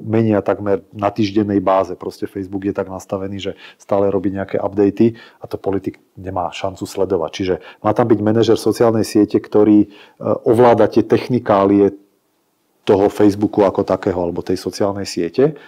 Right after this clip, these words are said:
Má tam byť, e, dobrý, e, človek, teda človek kvalitný, e, a, a s-, so zručnosťou, e,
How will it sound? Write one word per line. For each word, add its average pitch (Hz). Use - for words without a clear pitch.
Má 107
tam 139
byť, 131
e, 117
dobrý, 120
e, -
človek, 113
teda 107
človek -
kvalitný, 113
e, -
a, 80
a 120
s-, -
so 104
zručnosťou, 113
e, 107